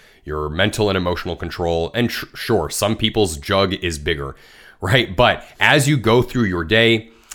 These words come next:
um, just a little bit of that water gets shaken out each time. Every time you have to make a decision, every time something pisses you off, whether it's somebody going slow in traffic or your coffee maker not working or somebody burning your breakfast or your lunch,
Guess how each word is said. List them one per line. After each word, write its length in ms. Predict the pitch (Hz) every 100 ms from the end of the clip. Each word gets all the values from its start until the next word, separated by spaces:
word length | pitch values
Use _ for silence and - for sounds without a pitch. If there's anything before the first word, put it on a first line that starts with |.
| - _
um, 600 | 92 95 92 92 90 90 - _ _ - - _
just 180 | - -
a 20 |
little 180 | 107 143
bit 120 | 139
of 60 | 127
that 180 | 120 104
water 260 | 113 110
gets 400 | 92 98 - -
shaken 380 | - - 110 110
out 200 | 101 92
each 200 | 107 98
time. 260 | - 95 90
Every 160 | 120
time 240 | 131 120 113
you 100 | 101
have 180 | 101 -
to 80 |
make 180 | 101 92
a 40 | 85
decision, 380 | 82 104 80
every 160 | 90 123
time 240 | - 110
something 360 | 101 113 - 98
pisses 340 | - 107 98
you 160 | 90 87
off, 180 | 85 80
whether 220 | 90 85
it's 120 | 85
somebody 220 | - 101 87
going 220 | 85 82
slow 220 | - 82
in 80 | 80
traffic 480 | - 117 101 92 82
or 80 |
your 100 | 80
coffee 320 | 78 113 117 110
maker 280 | 92 80 87
not 180 | 85
working 440 | 85 87 - 80 80 - - -
or 200 | 85 85
somebody 300 | - 113 110
burning 460 | 85 101 107 104 95
your 100 | 85
breakfast 480 | 87 104 - 92
or 80 | 92
your 140 | 85 80
lunch, 320 | 101 95